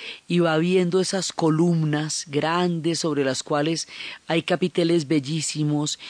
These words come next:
y va viendo las placitas y los jardines y las flores. La tienen divina porque una ciudad que costó tanto reconstruir, pues, no debe tener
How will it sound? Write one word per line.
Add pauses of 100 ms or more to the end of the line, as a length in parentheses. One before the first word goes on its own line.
(300)
y
va
viendo
las
placitas (320)
y
los
jardines
y
las
flores. (260)
La
tienen
divina
porque
una
ciudad
que
costó
tanto
reconstruir,
pues,
no
debe
tener